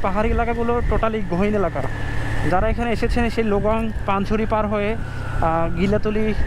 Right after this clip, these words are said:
থেকে সে-, সীমান্ত সড়কের সেই নারাইছড়ি রাস্তাগুলো, মানে এর আগে যতগুলো সীমান্ত সড়কে আমি গেছি, এর মধ্যে মানে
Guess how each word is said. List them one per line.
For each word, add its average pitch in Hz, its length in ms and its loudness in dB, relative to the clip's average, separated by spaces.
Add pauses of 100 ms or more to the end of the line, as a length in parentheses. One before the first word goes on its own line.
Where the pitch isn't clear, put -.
(140)
থেকে 202 260 0
সে-, 180 360 2
সীমান্ত 202 240 2
সড়কের 202 380 0
সেই 196 300 2 (380)
নারাইছড়ি 190 500 2
রাস্তাগুলো, 175 460 0 (840)
মানে 254 340 0
এর 269 140 2
আগে 294 140 2
যতগুলো 285 460 2
সীমান্ত 285 320 2
সড়কে 302 280 0
আমি 302 160 2
গেছি, 277 220 2
এর 254 180 2
মধ্যে 294 580 0
মানে 262 400 2